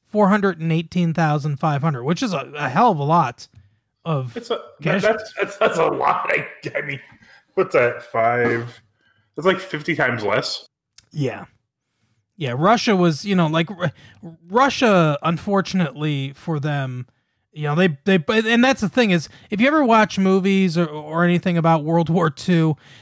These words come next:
Speaker 1: uh, invariably there's a scene where Stalin's like, "Hey, are you gonna fucking open up a Western Front?" <laughs> Like, he,
Speaker 2: Stalin
Speaker 1: he
Speaker 2: was way worse.
Speaker 1: he a-, he asks,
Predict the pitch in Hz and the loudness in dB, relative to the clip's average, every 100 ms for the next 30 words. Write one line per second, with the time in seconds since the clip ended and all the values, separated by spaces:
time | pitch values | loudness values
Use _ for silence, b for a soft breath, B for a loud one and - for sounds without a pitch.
0 | b - 165 160 147 190 185 175 196 202 | b 2 4 4 4 2 4 4 4 4
1 | 180 175 170 143 160 160 151 147 - 170 | 2 2 2 2 2 4 2 0 0 -2
2 | - - 185 185 170 143 160 147 - 196 | -2 2 4 6 4 2 2 2 0 2
3 | 160 165 160 175 151 - 226 226 190 196 | 4 4 2 0 -2 2 4 6 4 2
4 | 214 - 240 208 233 190 196 220 196 208 | -2 0 0 2 0 2 2 4 4 4
5 | 220 180 175 175 226 202 - 196 196 - | 2 2 2 2 -2 -4 0 4 4 2
6 | - - - - - - - - - - | -14 -20 0 0 2 -2 -2 -4 -14 -20
7 | B B 240 185 B - - 170 196 180 | B B 2 2 B -6 0 4 6 4
8 | 135 147 143 127 131 120 - - B B | 4 4 6 4 4 2 -2 -10 B B
9 | 254 196 190 214 165 B B B 240 185 | 2 4 4 4 2 B B B 2 4
10 | 202 214 - - - - | 4 2 0 -8 -8 -10